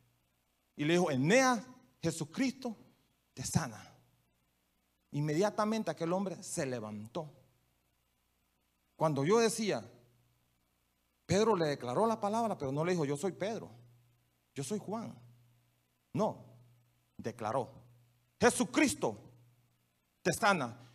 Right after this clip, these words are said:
Jesucristo te liberta, Jesucristo te levanta, Jesucristo rompe cadenas". Cuando Eneas se levantó, las cadenas fueron rotas,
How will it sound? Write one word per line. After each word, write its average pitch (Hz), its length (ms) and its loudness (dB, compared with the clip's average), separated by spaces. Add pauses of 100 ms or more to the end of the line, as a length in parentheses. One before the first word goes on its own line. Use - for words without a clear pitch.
(220)
Jesucristo 240 920 6
te 190 120 6
liberta, 190 680 8
Jesucristo 240 840 8
te 202 80 12
levanta, 190 640 10 (220)
Jesucristo 240 960 8 (100)
rompe 285 460 12
cadenas". 277 460 12
Cuando 208 200 12
Eneas 294 320 12
se 277 100 12
levantó, 254 360 12
las 269 160 12
cadenas 262 380 12
fueron 269 340 12
rotas, 269 500 12